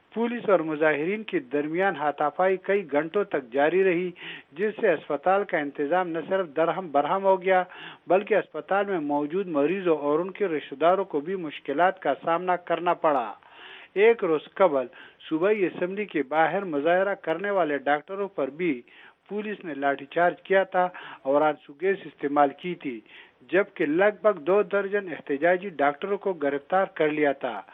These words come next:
بدھ کو پولیس نے ایک روز قبل گرفتار کیے جانے والے ڈاکٹروں کو مقامی عدالت میں پیش کیا، جس نے چودہ ڈاکٹروں کو ضمانت پر رہا کرنے کے احکامات جاری کیے۔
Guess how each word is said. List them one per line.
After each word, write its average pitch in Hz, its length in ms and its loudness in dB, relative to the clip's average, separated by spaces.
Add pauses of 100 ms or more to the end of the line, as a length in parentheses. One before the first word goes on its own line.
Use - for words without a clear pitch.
(400)
بدھ 208 300 2
کو 160 140 4
پولیس 196 460 -4
نے 160 60 -2
ایک 190 360 0
روز 151 280 -2
قبل 147 300 4 (480)
گرفتار 156 460 2
کیے 208 320 2
جانے 170 400 2
والے 151 260 4
ڈاکٹروں 160 440 0
کو 165 160 -2
مقامی 165 480 0
عدالت 160 500 2
میں 131 140 -4
پیش 175 340 -4
کیا، 180 220 4 (420)
جس 202 320 -2
نے 170 160 -4
چودہ 196 340 2
ڈاکٹروں 151 500 0
کو 190 160 -2
ضمانت 165 520 -4
پر 156 160 2
رہا 131 280 -2
کرنے 170 360 -4
کے 156 160 -4
احکامات 139 640 -2
جاری 156 280 2
کیے۔ 123 380 -8